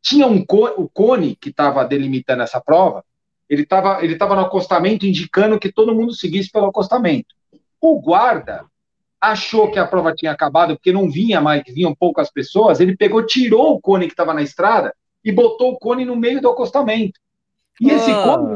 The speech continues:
Speaker 1: indicava uma curva pra direita, como se a gente tivesse que entrar à direita. E a gente entrou à direita, e o filho da mãe viu e nem avisou a gente.
Speaker 2: Puta,
Speaker 1: E a gente
Speaker 2: cara.
Speaker 1: entrou à direita. E foi embora, foi por isso. Cara, a gente rodou <laughs> três quilômetros e pouco a mais, com quarenta e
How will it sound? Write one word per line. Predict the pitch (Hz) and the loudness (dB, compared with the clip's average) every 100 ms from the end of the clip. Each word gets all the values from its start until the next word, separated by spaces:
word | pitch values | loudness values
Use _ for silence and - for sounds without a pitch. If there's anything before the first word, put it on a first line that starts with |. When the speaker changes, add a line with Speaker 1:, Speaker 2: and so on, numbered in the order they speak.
| 190 | -8
Speaker 1:
indicava | 185 - 220 240 | -8 -2 0 2
uma | 269 277 | 2 0
curva | 269 254 262 285 | 0 -4 -2 0
pra | 269 | 0
direita, | 294 359 294 294 147 - _ _ _ _ _ | 2 4 4 2 -4 -12 _ _ _ _ _
como | - 180 | -2 0
se | 170 | 2
a | |
gente | 185 190 | 2 2
tivesse | 202 202 196 | 0 -2 0
que | 226 | -2
entrar | 233 | 2
à | 233 | 2
direita. | 339 370 247 - - - | 4 2 2 -4 -6 2
E | |
a | 220 | 2
gente | 170 165 | 2 0
entrou | 214 220 | 0 0
à | |
direita, | 247 294 240 - | 2 4 2 4
e | 175 | 2
o | |
filho | - 277 247 | 4 4 4
da | 196 | 2
mãe | 190 185 | 2 0
viu | 143 254 | -2 -4
e | 277 | -2
nem | 311 | -4
avisou | 359 330 339 | -6 -6 -8
a | |
gente. | 381 208 220 - _ _ _ _ _ _ _ - | -6 -8 -8 -10 _ _ _ _ _ _ _ -16
Speaker 2:
Puta, | 220 233 113 - | -14 -10 -10 0
Speaker 1:
E | 202 | 2
a | 180 | 4
gente | 202 | 2
Speaker 2:
cara. | 202 | 0
Speaker 1:
entrou | 220 254 | -2 0
à | |
direita. | 302 247 - - _ _ _ - | 2 4 2 -2 _ _ _ 0
E | 359 | 2
foi | - 370 | 2 2
embora, | 370 330 - - | 4 4 2 -4
foi | 165 160 | -8 -2
por | 208 | -2
isso. | 254 302 _ _ _ _ _ - | -2 -6 _ _ _ _ _ -2
Cara, | 240 220 | 2 2
a | |
gente | 131 190 | 0 -4
rodou | 180 208 202 | 0 0 0
<laughs> | - | -2
três | - 247 302 _ | 0 2 0 _
quilômetros | 220 175 196 214 185 | -4 0 0 0 -6
e | |
pouco | 185 185 208 226 | -4 0 2 2
a | 147 | 2
mais, | 117 135 - | 2 0 -2
com | - 185 | -2 -4
quarenta | 202 180 170 254 277 | 0 2 2 0 -2
e | 214 | -4